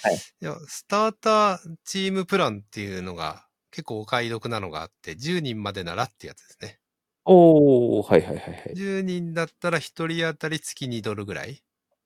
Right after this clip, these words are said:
Speaker 1: はい、はい、はい、
Speaker 2: っていう
Speaker 1: はい、はい。
Speaker 2: プランがあっ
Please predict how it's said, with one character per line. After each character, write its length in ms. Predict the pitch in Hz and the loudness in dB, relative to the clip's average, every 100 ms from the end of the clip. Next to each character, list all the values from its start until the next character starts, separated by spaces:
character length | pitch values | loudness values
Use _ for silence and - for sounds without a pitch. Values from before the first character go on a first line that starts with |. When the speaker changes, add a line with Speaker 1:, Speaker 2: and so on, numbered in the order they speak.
| _ _ - | _ _ 2
Speaker 1:
は 140 | 110 | 6
い、 100 | 87 - - | 6 2 0
は 100 | 87 | 0
い、 140 | 65 - | 0 -4
は 160 | - - | -10 -8
い、 40 | |
Speaker 2:
っ 20 | - | -6
て 140 | 127 | -6
い 160 | 113 101 | -4 -4
う 300 | 101 117 107 | -4 -6 -8
Speaker 1:
は 80 | - | -12
い、 40 | |
は 60 | - | -14
い。 60 | |
Speaker 2:
プ 80 | - | -8
ラ 140 | 117 85 | -8 -8
ン 120 | 82 | -10
が 140 | 76 | -12
あ 40 | |
っ 60 | 82 | -12